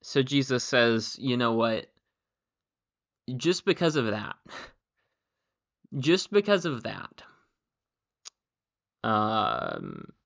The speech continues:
you're the one who's going to deny me to the most extreme degree. Because you're so prideful and you're so arrogant and you think that you are so much better than everybody else, in order to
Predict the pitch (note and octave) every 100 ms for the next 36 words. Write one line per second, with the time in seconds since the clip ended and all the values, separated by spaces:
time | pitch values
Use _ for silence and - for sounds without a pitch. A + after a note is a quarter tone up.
0 | _ _ _ _ - C3 D3+ D3 C#3 B2
1 | A#2 A2+ A#2 G#2+ G2+ - G#2 G#2 A#2 _
2 | _ _ - A#2+ B2 A2 A2 A2 G#2 A2+
3 | - - A2+ G#2 G#2 - - - E2 D#2+
4 | - D3 _ _ _ C3 G2+ D2 C#2+ -
5 | _ _ _ _ _ _ _ _ _ _
6 | _ _ - C3 B2+ B2 C3 A#2+ C#3+ D3
7 | - C3 G#2+ - A2+ - A#2 A2+ A#2 C#3+
8 | C#3 B2+ B2+ A#2+ A#2+ - A#2+ A2+ A2 -
9 | - E3 G3+ - D#3 A2+ C3+ B2+ A#2+ -
10 | D#3 D#3+ D#3+ A#2+ - C3+ C#3 D3+ C#3 C3+
11 | C3+ B2+ A2 G2+ C#3 F3 - - - _
12 | _ _ _ _ _ - C#3 C#3 D3+ F3
13 | F#3+ F3 - - D3 C3+ B2+ A2+